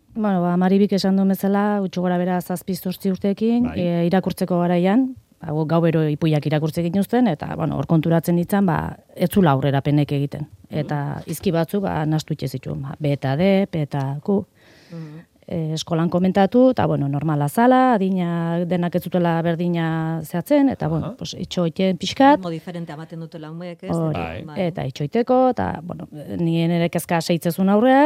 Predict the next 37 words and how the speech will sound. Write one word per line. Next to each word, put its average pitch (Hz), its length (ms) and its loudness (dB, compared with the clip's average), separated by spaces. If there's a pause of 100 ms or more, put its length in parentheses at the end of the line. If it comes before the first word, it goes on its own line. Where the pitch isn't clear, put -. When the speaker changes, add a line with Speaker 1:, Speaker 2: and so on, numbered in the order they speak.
Speaker 1:
eta, 156 180 0
bueno, 143 160 0
ba, 143 80 -2
eskolan 160 400 0
egin 160 300 0
ginen 165 260 2
proba 170 240 2
bat, 262 240 4
eta 143 300 0
han, 147 180 2
e, 135 280 -2
esan 143 200 -2
ziguten, 160 380 0
ba, 69 160 -4 (100)
ez, 143 160 -8
ez, - 80 -14 (160)
normala 151 400 0
zala. - 240 -12 (560)
Speaker 3:
Mhm. 151 220 -12
Speaker 1:
Ni 165 200 0
ez 143 100 -2
neo 151 160 0
lasai, 330 500 2 (180)
Speaker 2:
Mhm. - 60 0
Speaker 1:
eta 147 640 2
pribatu 165 340 0
batea 156 240 0
eraman 165 280 0
nun, 269 200 6
Mertxe 151 300 0
logopeda 143 560 -2 (340)
Arregina, 156 400 -2
Tolosara, 226 460 0 (160)
Speaker 2:
Bai. 156 300 -10
Speaker 1:
eta 180 340 2
han, 190 200 2
e, 156 480 -2